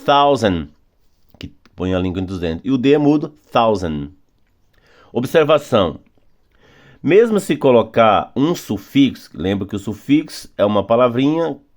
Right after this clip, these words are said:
ou uma letra, ou duas letras, que você coloca no final da palavra. Isso é um sufixo.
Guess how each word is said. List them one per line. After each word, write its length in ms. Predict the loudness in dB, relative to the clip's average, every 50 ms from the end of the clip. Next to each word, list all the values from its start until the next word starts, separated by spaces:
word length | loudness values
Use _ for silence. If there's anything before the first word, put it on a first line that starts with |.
| _ -8
ou 280 | -4 -4 -2 -2 -2 -2
uma 300 | -2 -2 -2 0 0 0
letra, 320 | 0 0 0 -2 -2 -6
ou 40 | -6
duas 220 | -4 -2 -2 -2
letras, 420 | -2 -2 -2 -2 -2 -4 -6 -10 -12
que 80 | -10
você 120 | -8 -8 -6
coloca 360 | -2 0 0 0 0 -2 -4
no 80 | -6
final 300 | -6 -6 -4 -2 -2 0
da 100 | 0 -2
palavra. 300 | -2 -2 -2 -2 -2 -4
Isso 140 | -6 -8 -10
é 40 | -10
um 40 | -10
sufixo. 600 | -10 -12 -14 -16 -16 _ -20 -20 -20 -20 -20